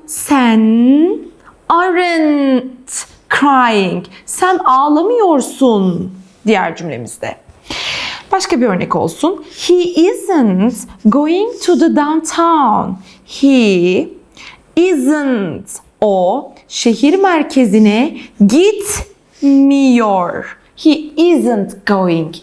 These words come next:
Gitmiyor. Bu şekilde am, is, are yardımcılarımı am, am not, isn't, aren't şeklinde yazıp sonra da yüklemimize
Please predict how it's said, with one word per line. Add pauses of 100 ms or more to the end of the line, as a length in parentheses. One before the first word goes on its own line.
(120)
Gitmiyor. (460)
Bu
şekilde (320)
am, (260)
is, (340)
are
yardımcılarımı (220)
am, (300)
am
not, (300)
isn't, (300)
aren't (160)
şeklinde (400)
yazıp
sonra
da
yüklemimize